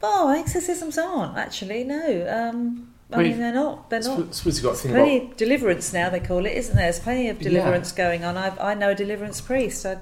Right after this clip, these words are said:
Speaker 1: I,
Speaker 2: Really?
Speaker 1: yeah, and I've chatted to him on several occasions, and he's told me some fascinating things. Um, so, it, you know.
Speaker 2: What kind of things do you tell you?
Speaker 1: Well, I mean, I suppose they're, they're,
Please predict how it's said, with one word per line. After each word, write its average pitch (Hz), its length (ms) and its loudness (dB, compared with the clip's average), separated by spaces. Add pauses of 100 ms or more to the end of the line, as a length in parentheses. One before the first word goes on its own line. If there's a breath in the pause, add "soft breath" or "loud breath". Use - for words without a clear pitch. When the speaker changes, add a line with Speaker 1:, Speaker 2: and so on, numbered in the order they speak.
Speaker 1:
I, 196 60 0
Speaker 2:
Really? 190 340 2
Speaker 1:
yeah, 262 260 -4
and 208 80 -4
I've 190 140 -8
chatted - 320 -12
to 214 60 -8
him 202 100 -8
on 196 80 -8
several 208 300 -8
occasions, 208 640 -6
and 180 160 -6
he's 202 180 -10
told 233 160 -6
me 247 60 -6
some 269 180 -10
fascinating 185 600 -4
things. 165 460 -8 (600 loud breath)
Um, 175 640 0
so, 214 440 2 (640 loud breath)
it, - 240 -4
you 269 80 0
know. 196 240 0 (800)
Speaker 2:
What 123 120 -6
kind 127 160 0
of 120 100 -2
things 135 220 0
do 107 120 -6
you 104 40 -4
tell 104 200 -10
you? - 100 -14 (180)
Speaker 1:
Well, 226 440 4
I - 40 2
mean, 180 120 4
I 175 60 -2
suppose 196 260 0
they're, 170 260 2 (160)
they're, 160 220 0